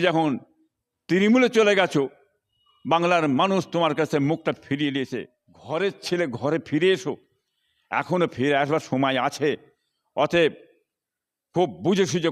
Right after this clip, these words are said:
কথাবার্তারা বলো। কেন তুমি পীর পরিবারের ছেলে, আমার বংশের ছেলে তুমি, অতএব তোমাকে নিয়ে এমন কাজ করছে, বাংলার মানুষ পীর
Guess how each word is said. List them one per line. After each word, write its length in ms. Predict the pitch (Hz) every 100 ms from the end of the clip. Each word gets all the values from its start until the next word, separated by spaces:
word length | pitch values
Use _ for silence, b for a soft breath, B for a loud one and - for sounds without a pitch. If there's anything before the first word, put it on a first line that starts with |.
| 151
কথাবার্তারা 500 | 147 156 160 160 143 123
বলো। 180 | 156 156 - _ _ _ _ _ _ -
কেন 140 | 147 190 190
তুমি 140 | 180 165
পীর 140 | 196 226 180
পরিবারের 420 | 190 170 147 131 -
ছেলে, 200 | 131 131 98 _ _ _ _ _ _ _ _ _ -
আমার 380 | 139 170 175 151 - _ _ _
বংশের 500 | - 98 226 226 202 -
ছেলে 160 | 165 151
তুমি, 240 | 143 139 107 - _ _ _ _
অতএব 260 | 135 147 135 -
তোমাকে 260 | 175 185 185
নিয়ে 160 | 170 165 135
এমন 180 | 147 185 170
কাজ 120 | 226 190 202
করছে, 300 | 185 - 135 120 _ _ _ _
বাংলার 420 | 104 143 156 160 123 117
মানুষ 240 | 190 214 - - _ _ _ _ _ -
পীর 140 | 220